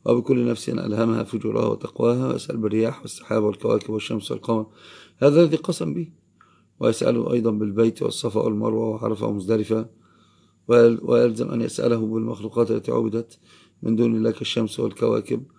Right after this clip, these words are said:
والقمر والملائكة والمسيح وعزير وغير ذلك. ومعلوم أن السؤال لله بهذه المخلوقات أو الإقسام عليه به من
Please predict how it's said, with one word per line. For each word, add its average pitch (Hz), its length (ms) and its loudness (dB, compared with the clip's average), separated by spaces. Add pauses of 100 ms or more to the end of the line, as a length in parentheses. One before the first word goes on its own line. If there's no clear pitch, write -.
(340)
والقمر 120 400 0
والملائكة - 480 -2
والمسيح 120 460 -2 (380)
وعزير 113 540 0
وغير 131 280 0
ذلك. 135 440 -2 (1300)
ومعلوم 123 420 2
أن 117 120 0
السؤال 117 320 0
لله 113 300 0
بهذه 113 480 -2
المخلوقات 110 480 -2
أو 113 120 0
الإقسام 117 340 -2
عليه 113 260 0
به 117 140 2
من 110 140 0